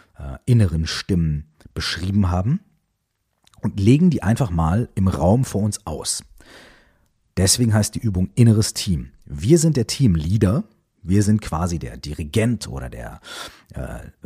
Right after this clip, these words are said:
Sportcoach oder der, äh, Bandleader oder der Regisseur, was auch immer für ein Bild wir da irgendwie gut finden. Wir sind Teamleader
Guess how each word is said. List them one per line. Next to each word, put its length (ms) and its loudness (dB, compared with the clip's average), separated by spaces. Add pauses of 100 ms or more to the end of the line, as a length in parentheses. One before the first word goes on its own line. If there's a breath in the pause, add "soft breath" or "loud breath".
Sportcoach 1000 0
oder 240 -4
der, 840 -8
äh, 460 -20
Bandleader 880 2
oder 160 -2
der 160 -6
Regisseur, 800 4
was 180 -4
auch 80 -4
immer 180 2
für 120 -4
ein 100 2
Bild 300 2
wir 80 2
da 100 2
irgendwie 220 0
gut 220 -6
finden. 340 -2
Wir 100 -2
sind 240 -4
Teamleader 720 2